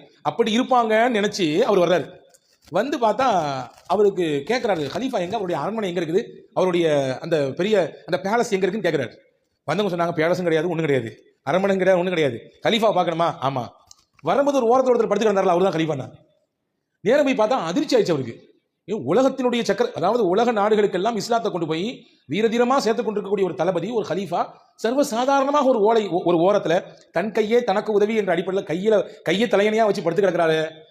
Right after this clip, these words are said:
அப்படின்னு சொல்லி நினைச்சுக்கிட்டு அவர் சொன்னார் ஒரு வார்த்தை, ரொம்ப முக்கியமான வார்த்தை. "உமரே, நீங்கள் மக்களை ஆளுகிறீர்கள், நீதத்தோடு வாழுகிறீர்கள், எனவே படுத்தவுடன் உங்களுக்கே உறக்கம் வந்து விடுகிறது, எந்த இடத்துல படுத்தாலும் சரிதான். ஆனா எங்க பகுதியிலலாம் அநியாயக்கார பயலுக, அக்கிரமக்காரங்க,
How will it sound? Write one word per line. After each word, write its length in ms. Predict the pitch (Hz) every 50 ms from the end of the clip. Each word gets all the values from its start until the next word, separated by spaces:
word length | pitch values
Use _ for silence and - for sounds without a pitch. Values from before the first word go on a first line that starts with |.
| _ -
அப்படின்னு 240 | 123 131 131 151 190
சொல்லி 300 | 196 - 160 156 147 143
நினைச்சுக்கிட்டு 560 | 151 170 - - 156 127 127 135 185 247 -
அவர் 140 | - 143 139
சொன்னார் 300 | 131 151 151 190 202 180
ஒரு 140 | 160 147 139
வார்த்தை, 340 | 143 151 147 143 127 113 - - _ _
ரொம்ப 200 | - 151 185 202
முக்கியமான 360 | 180 156 - 208 208 214 208
வார்த்தை. 240 | 185 165 156 143 123 - - - _ _ _ - - -
"உமரே, 480 | 135 160 180 175 165 180 233 - - - - - _ _ _
நீங்கள் 280 | - 170 185 175 175 165
மக்களை 380 | 170 175 175 - 262 247 233
ஆளுகிறீர்கள், 600 | 202 175 190 202 190 180 165 160 147 180 233 262 - - - -
நீதத்தோடு 720 | 131 147 180 226 269 277 277 254 - 254 233 247 254 233
வாழுகிறீர்கள், 580 | 185 185 196 175 165 160 147 165 202 247 - - - -
எனவே 260 | - 151 170 180 208
படுத்தவுடன் 540 | 254 - - 175 196 202 190 226 220 220 233
உங்களுக்கே 400 | 262 254 202 196 190 185 - 226
உறக்கம் 360 | 247 208 165 208 226 - 240
வந்து 160 | 202 185 175 170
விடுகிறது, 420 | 165 156 151 143 143 139 143 143
எந்த 240 | 147 165 180 208 220
இடத்துல 200 | 208 214 220 208
படுத்தாலும் 220 | 180 160 160 160 135
சரிதான். 360 | 135 120 113 113 - - _ _ _ _ _ _ _ _
ஆனா 140 | - 175 190
எங்க 240 | 175 160 165 190 208
பகுதியிலலாம் 600 | - 208 196 226 226 208 180 160 151 151 143 143 143 - - - - 127
அநியாயக்கார 680 | 147 180 202 208 214 220 226 233 233 - 196 185 175
பயலுக, 300 | 135 147 151 143 127 123 127
அக்கிரமக்காரங்க, 880 | - - 233 233 233 240 226 214 190 175 156 135 113 - - - -